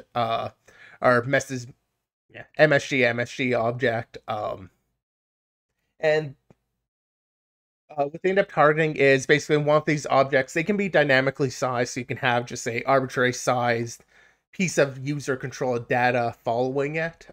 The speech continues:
Um, so effectively all they'll do is they'll increase the text size value and creating an overread. So they get a relative read primitive so they could read out into other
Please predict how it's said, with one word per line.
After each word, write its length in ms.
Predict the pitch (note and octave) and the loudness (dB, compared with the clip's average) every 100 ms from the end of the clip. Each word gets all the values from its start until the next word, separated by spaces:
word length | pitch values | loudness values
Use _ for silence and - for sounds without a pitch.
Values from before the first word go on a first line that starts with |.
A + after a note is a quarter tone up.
| - | -6
Um, 380 | A#2+ A#2+ A#2 - _ _ _ _ _ _ _ _ _ _ _ _ _ _ _ | -4 -4 -6 -16 _ _ _ _ _ _ _ _ _ _ _ _ _ _ _
so 440 | - D#3+ C#3 C3+ | 0 6 8 6
effectively 480 | C#3 E3 E3 D#3 D3+ | 4 2 0 0 2
all 180 | C#3 C#3 | 2 2
they'll 160 | C3+ | 0
do 320 | B2+ B2+ B2 A#2+ | -2 -2 -2 -2
is 100 | - | 0
they'll 160 | C3 | 0
increase 520 | C3 B2+ C3 B2 - | 0 -2 -2 -2 -4
the 180 | C3 A#2+ | -8 -8
text 360 | - B2 - - | 0 -2 0 -2
size 380 | D#3 D#3+ D3+ C#3 | 0 2 0 0
value 500 | D3+ D#3+ E3 F3 - _ | 0 0 0 -4 -8 _
and 420 | - B2 A#2+ B2 | -2 2 2 2
creating 380 | - D#3+ C3+ C3 | 0 0 0 -2
an 80 | B2+ | -2
overread. 600 | B2 B2+ B2+ A#2+ A#2+ B2 | 0 0 -2 -2 -4 -4
So 140 | C#3 | -6
they 160 | C#3 D#3+ | -4 -4
get 240 | D#3+ F3 | 0 0
a 200 | D3+ C#3 | 2 2
relative 580 | B2+ C3+ C3 B2+ C3+ B2 | 2 0 2 0 -4 -6
read 220 | B2 A#2+ | -6 -6
primitive 400 | - D3 C#3 C3+ | -6 -4 -2 -4
so 120 | - B2+ | -4 -8
they 80 | |
could 200 | B2 C3 | -6 -6
read 240 | B2+ B2+ B2 | -2 -2 0
out 240 | A#2 A#2+ | 0 -2
into 260 | A#2 - B2 | -6 -6 -4
other 380 | A#2 A#2 A#2 | -2 -4 -6